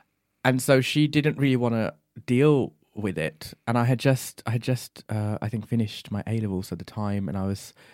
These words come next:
kind of trying to figure out what I was gonna do and apply for uni and stuff. And my dad was living, <clears throat> uh, in Bahrain at the time, and mum was in Sri Lanka. So I went and stayed with my dad for a while,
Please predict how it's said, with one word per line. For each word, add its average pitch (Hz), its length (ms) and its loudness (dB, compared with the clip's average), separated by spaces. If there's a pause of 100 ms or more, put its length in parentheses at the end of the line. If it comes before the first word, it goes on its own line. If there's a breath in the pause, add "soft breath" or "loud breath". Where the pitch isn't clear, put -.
(280 soft breath)
kind 160 160 6
of - 160 -4
trying 123 180 4
to - 60 -6
figure 113 160 0
out - 100 2
what 98 100 2
I - 20 0
was 107 120 -4
gonna 101 180 -2
do 110 280 2
and 101 80 0
apply 98 260 -4
for 104 100 -10
uni 104 280 -2
and 90 120 -6
stuff. - 280 -8 (680 loud breath)
And 110 420 2 (100)
my 113 180 -2
dad 127 360 4
was 113 140 -6
living, 104 420 -2 (120)
<clears throat> - 420 -14
uh, 104 200 -6
in 110 140 -2
Bahrain 107 360 -4
at 80 80 -6
the - 60 -18
time, 95 240 -6
and 95 100 -6
mum 101 160 -4
was 98 120 -8
in 98 60 -10
Sri - 160 -6
Lanka. 98 400 -4 (520 soft breath)
So 123 440 6 (100)
I 135 280 6 (140)
went 120 220 2
and 110 160 0
stayed 110 220 2
with 104 80 -4
my 104 100 4
dad 135 260 6
for - 120 -4
a 92 60 0
while, 113 420 -2